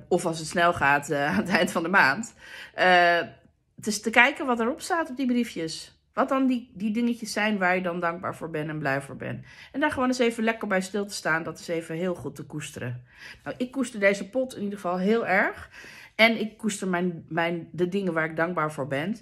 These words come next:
En, ehm, ja, wat, wat, wat is het effect daarvan? Ja, dat ik me veel rijker voel. Dat ik me veel blijer voel. Ook als ik dat niet altijd ben, dan voel ik me wel blijer door dit. Dus, eh, nou, misschien heb je er wat aan.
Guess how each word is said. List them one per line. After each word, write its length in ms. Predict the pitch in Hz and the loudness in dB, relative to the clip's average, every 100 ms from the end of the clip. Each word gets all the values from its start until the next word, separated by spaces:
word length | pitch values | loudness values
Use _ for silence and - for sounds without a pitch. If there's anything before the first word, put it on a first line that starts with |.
| - - - - - - | -12 -20 -20 -20 -16 0
En, 280 | 185 185 | 4 6
ehm, 260 | 175 160 160 175 | 6 4 2 -2
ja, 300 | 185 180 151 | 4 4 4
wat, 380 | 156 185 185 202 | 2 0 0 -8
wat, 400 | - 175 202 - - _ | -2 -2 0 -6 -16 _
wat 500 | - 185 190 - 156 - | -4 -2 -2 -4 -10 -2
is 140 | 202 | 0
het 120 | 196 | 0
effect 340 | - 165 330 330 | -4 -2 0 2
daarvan? 520 | 175 - 131 180 247 - - | 0 2 0 0 -6 -12 -12
Ja, 140 | - 160 | -6 -4
dat 220 | 185 214 | -2 -2
ik 140 | 254 | -2
me 160 | 202 196 | -2 -4
veel 400 | 196 202 180 - | 0 0 0 -6
rijker 400 | - 185 208 262 | 0 6 6 4
voel. 320 | 277 208 165 151 - _ _ | -4 -2 -2 -4 -14 _ _
Dat 240 | - 185 | -6 -4
ik 60 | 190 | -2
me 80 | 185 | -4
veel 180 | 196 | -4
blijer 320 | 180 170 214 208 | 2 4 4 2
voel. 320 | 165 143 - | -4 -8 -6
Ook 160 | 214 | -4
als 120 | 208 196 | -4 -6
ik 100 | 190 | -6
dat 120 | 170 | -4
niet 140 | 175 | -2
altijd 240 | 165 185 160 | -4 -4 -2
ben, 420 | 180 170 220 - _ - - | 0 0 -4 -8 _ -20 -14
dan 100 | 175 | -10
voel 180 | 160 233 | -2 0
ik 80 | 190 | 0
me 80 | |
wel 200 | 160 175 | 0 0
blijer 460 | 185 160 143 147 208 _ _ _ _ _ _ - | 2 0 0 -2 -8 _ _ _ _ _ _ -4
door 180 | 208 190 | -2 0
dit. 360 | 160 220 - _ _ _ _ | -2 -4 -10 _ _ _ _
Dus, 260 | - 226 - | -4 -2 2
eh, 160 | 185 175 165 - | 2 2 -2 -6
nou, 160 | - - - | -4 -4 -4
misschien 300 | 214 - 311 | -4 0 4
heb 120 | 302 | 4
je 60 | 311 | 4
er 60 | |
wat 140 | 320 320 | 0 4
aan. 300 | 294 302 | 6 4